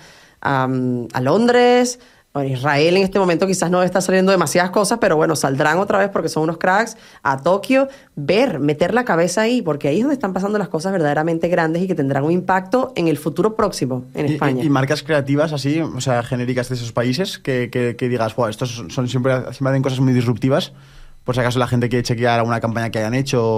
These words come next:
Speaker 2: o algo de, algo que, que te llama la atención.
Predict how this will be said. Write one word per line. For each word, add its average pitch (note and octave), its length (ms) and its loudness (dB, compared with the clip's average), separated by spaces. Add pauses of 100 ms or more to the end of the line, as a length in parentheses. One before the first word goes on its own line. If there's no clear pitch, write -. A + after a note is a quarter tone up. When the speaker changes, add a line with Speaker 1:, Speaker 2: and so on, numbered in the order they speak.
Speaker 2:
o G#2 40 2
algo A2+ 240 2
de, A2+ 60 0
algo A2+ 380 0
que, A#2 340 -4 (240)
que C3 180 0
te B2+ 80 0
llama B2 180 2
la A#2+ 60 0
atención. A#2 520 -4